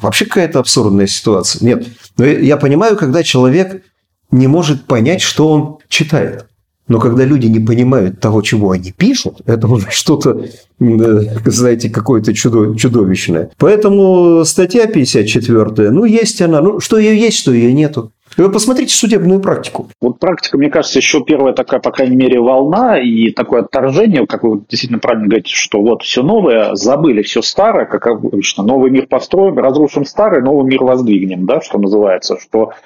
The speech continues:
Speaker 2: пошло прям такое отторжение, в том числе и налоговики, что все,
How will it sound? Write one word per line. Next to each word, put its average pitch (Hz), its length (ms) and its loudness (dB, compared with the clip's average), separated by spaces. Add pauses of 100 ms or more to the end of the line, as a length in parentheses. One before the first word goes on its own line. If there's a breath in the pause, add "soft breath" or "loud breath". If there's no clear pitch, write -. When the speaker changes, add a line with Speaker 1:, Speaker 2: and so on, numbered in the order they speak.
(160 loud breath)
Speaker 2:
пошло 143 300 -2
прям 123 220 -2
такое 117 640 2 (200 soft breath)
отторжение, 139 600 0
в - 40 -6
том 123 160 -4
числе 113 420 0
и 110 80 2
налоговики, 113 640 0
что - 200 -6
все, 110 600 0